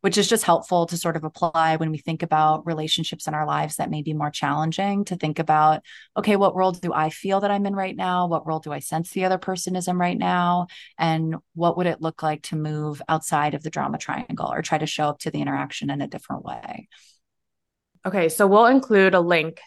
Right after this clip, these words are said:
Speaker 2: to what we're referencing for people listening who need a visual. But if you just picture a triangle where there are three roles. So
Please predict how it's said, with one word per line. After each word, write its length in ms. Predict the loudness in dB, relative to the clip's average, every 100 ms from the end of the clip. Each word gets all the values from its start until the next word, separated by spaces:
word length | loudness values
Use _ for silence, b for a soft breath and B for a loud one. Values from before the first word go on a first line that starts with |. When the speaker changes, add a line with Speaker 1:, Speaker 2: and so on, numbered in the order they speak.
| -10
Speaker 2:
to 260 | 0 2 2
what 160 | 2
we're 160 | 2 2
referencing 640 | 0 0 -4 -2 0 0
for 140 | -2 -4
people 320 | -4 -2 0
listening 440 | 0 -2 -4 -4
who 120 | -4 -2
need 160 | -2
a 40 | -2
visual. 720 | -2 -2 0 2 4 2 -4 0
But 280 | 2 2
if 100 | -2
you 80 | -4
just 300 | 0 -2 0
picture 560 | -2 -2 0 2 2 2
a 80 | 0
triangle 680 | 4 4 4 4 4 2 0
where 500 | 0 4 4 2 -2
there 220 | 0 2
are 60 | 0
three 340 | -2 0 0
roles. 500 | 0 -2 -4 -8 -10 b b b b b
So 540 | -4 2 4 4 2